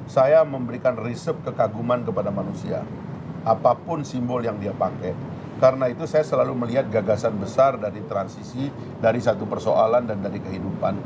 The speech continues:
Alhamdulillah saya merasakan ini yang menyelamatkan saya gitu loh. Dari kecer-, keterjebakan, melibatkan emosi kepada orang-orang.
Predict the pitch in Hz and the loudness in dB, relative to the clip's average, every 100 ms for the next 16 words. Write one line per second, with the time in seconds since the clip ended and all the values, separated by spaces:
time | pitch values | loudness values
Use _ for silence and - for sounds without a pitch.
0 | - - - - 135 165 160 151 170 175 | -8 -10 0 4 4 4 2 0 2 2
1 | 170 165 147 147 139 151 151 165 151 135 | 2 4 2 2 0 0 0 0 2 4
2 | 131 127 127 127 120 120 123 110 95 85 | 4 4 0 -2 2 2 4 0 -2 -6
3 | - - - - - - - 131 151 151 | -6 -8 -10 -10 -10 -8 4 4 4 0
4 | 127 135 120 113 - - - 127 107 107 | -4 -4 -4 -6 -10 -10 -4 -4 -4 2
5 | 117 113 - 156 180 156 - - 135 143 | 4 4 4 4 2 -8 -14 -2 2 2
6 | 135 135 135 147 139 131 127 135 131 196 | 2 2 2 0 0 0 0 0 -2 -4
7 | 180 120 117 113 113 107 110 101 | -4 -2 2 2 2 2 2 0